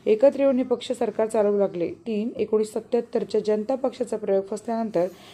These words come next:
आता केंद्र व राज्य पातळीवर आघाडी शासन चांगल्या प्रकारे काम करीत आहेत, म्हणून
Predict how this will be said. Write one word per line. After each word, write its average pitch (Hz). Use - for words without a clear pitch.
आता 220
केंद्र 269
व 285
राज्य 233
पातळीवर 208
आघाडी 208
शासन 214
चांगल्या 214
प्रकारे 240
काम 202
करीत 202
आहेत, 196
म्हणून 233